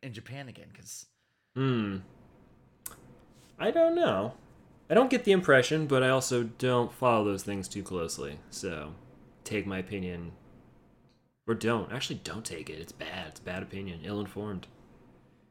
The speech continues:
Speaker 1: Yeah, it's, it's, but, you know, if you yell it at me loud enough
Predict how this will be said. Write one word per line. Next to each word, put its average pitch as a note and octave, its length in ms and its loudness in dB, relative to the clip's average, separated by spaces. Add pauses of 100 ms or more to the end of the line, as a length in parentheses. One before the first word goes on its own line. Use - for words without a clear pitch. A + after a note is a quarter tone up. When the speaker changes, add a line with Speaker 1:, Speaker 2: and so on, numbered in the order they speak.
(200)
Speaker 1:
Yeah, F3 240 -10
it's, - 400 -14
it's, - 560 -10 (460)
but, G#3 220 -4 (260)
you F#3 220 -8
know, E3 280 0
if D#3+ 200 -6
you F#3+ 340 -8 (120)
yell E3+ 440 0
it D3 200 -4
at C3 200 -2
me B2+ 300 -10 (100)
loud C#3 340 2
enough A#2 440 -6